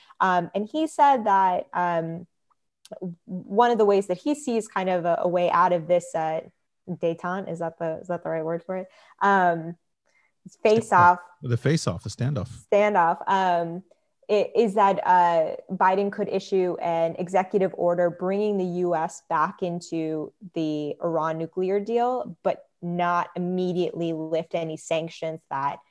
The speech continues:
Speaker 1: going back into the deal might trigger, and instead say, "Okay,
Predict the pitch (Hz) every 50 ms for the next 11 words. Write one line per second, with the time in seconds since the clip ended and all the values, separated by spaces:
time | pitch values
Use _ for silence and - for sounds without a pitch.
0 | _ _ _ - 196 190 180 156 165 160 - - 175 165 - 156 151 147 139 160
1 | 156 156 151 156 151 151 - - _ _ - - - 180 160 160 - 202 233 240
2 | 226 175 165 165 170 - - - 175 160 160 165 160 - - - 165 160 165 -
3 | - - _ - - 311 - 453 466 440